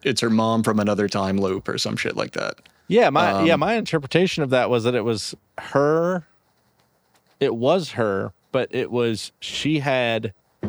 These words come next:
Speaker 2: such pent up, like, aggression, and she was so upset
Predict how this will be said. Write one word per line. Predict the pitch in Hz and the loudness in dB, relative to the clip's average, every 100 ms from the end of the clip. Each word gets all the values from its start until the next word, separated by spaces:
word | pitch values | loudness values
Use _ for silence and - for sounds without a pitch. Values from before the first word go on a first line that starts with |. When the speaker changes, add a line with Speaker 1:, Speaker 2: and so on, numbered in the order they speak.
| 92 - _ _ - _ _ _ | -12 -20 _ _ -20 _ _ _
Speaker 2:
such | - - 151 - - | -12 0 0 0 -12
pent | - 139 143 | -2 -2 0
up, | 117 127 117 - - | 0 2 0 -4 -4
like, | 113 110 - | -2 -2 -4
aggression, | 117 101 113 117 - 104 101 101 _ | -8 -2 0 0 -2 -4 -4 -6 _
and | - 107 104 101 | -4 -4 -4 -6
she | - | -4
was | 120 107 | -4 -2
so | 131 | -2
upset | 113 - - 123 110 95 - | -2 -4 -4 -2 0 -2 -6